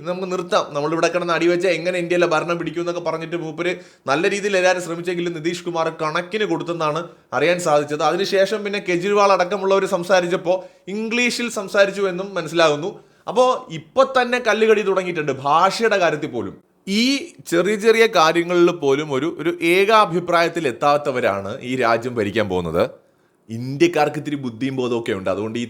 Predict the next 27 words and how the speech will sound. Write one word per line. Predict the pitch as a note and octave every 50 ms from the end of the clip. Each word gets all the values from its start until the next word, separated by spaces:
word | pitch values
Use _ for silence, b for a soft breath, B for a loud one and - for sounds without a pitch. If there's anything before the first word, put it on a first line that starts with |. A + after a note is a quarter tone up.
| - A#2+
തട്ടിക്കൂട്ട് | A2 - - - D3 D3+ - C#3+ C3+ C3+ C#3+
സംഘടനയൊക്കെ | - - A#2+ A2+ A#2 B2 B2 C3 C3 B2 A#2+ B2+
ഒന്നും | B2 B2 B2 A#2+ G#2+
ഒരു | A2 C#3
നിലനിൽപ്പില്ല. | C#3+ C3 A2 G#2+ A2 B2+ C#3 D#3+ D#3 D3+ D3 C3 G#2 F2 E2 D2 - - _ _ _ _ - -
വളരെ | G#2+ C3 F3+ G#3
സത്യസന്ധമായിട്ട് | F#3+ G3+ - - C#3 - D#3 D3 D3 C#3+ C#3+ C3 C3+
ഞാൻ | B2+ A#2 G#2+
പറയാം, | G#2+ G#2 G2
കോൺഗ്രസ് | F#2 G#2+ G#2+ A#2 C3+ C#3+ E3+ F3 F3 F#3+
നിയമസഭാ | D#3+ D#3 D#3 D#3 D#3+ D3+ F3+ D#3+ F3 F3
തെരഞ്ഞെടുപ്പിൽ | F3 F3 D3 C#3 D3 D#3 D#3 C#3+ D#3+ D#3+ C#3+
ഒറ്റയ്ക്ക് | A#2 - - D3+ C#3+ E3+
മത്സരിച്ചത് | E3 D3+ C#3+ C3+ D#3 D#3+ D3+ D3 D#3+ D3+ E3
മികച്ച | D3+ C#3 B2+ C3+ D#3 D#3 A3+
തീരുമാനമായിരുന്നു | F3+ F3+ E3+ E3+ E3+ E3 E3 E3 D#3+ D#3 D#3 D3+ D3+ D#3
എന്നാണ് | D3+ D#3 D3+ D3+ C#3+
ഞാൻ | B2+ B2 B2+ D3 E3+ D#3+
കരുതുന്നത്. | D3 B2+ B2 B2 A#2 A#2 G2+ F#2+ A#2 E3 - - B B B B B -
കാരണം | D3 D#3 F3+ G3
ഒറ്റയ്ക്ക് | F#3 E3+ E3 - - A#3+ A#3+ B3 B3+ C4 A#3 - -
അവർക്ക് | E3 E3+ E3+ - G3 E3 -
പറ്റുന്നത് | D3+ D3+ D3+ - A3 A3+ A3+ A#3 A3+ G3
നേടിയെടുക്കാൻ | F#3 F3 E3+ E3+ F3 - E3 D#3+ D#3
അവർക്ക് | D3 C#3+ C#3 C3+
പറ്റി. | B2+ B2+ A#2+ - A#2+ A2
ഒരു | - A2 A2+ A#2+ C3 C#3 D3 E3 F#3 F3+ F3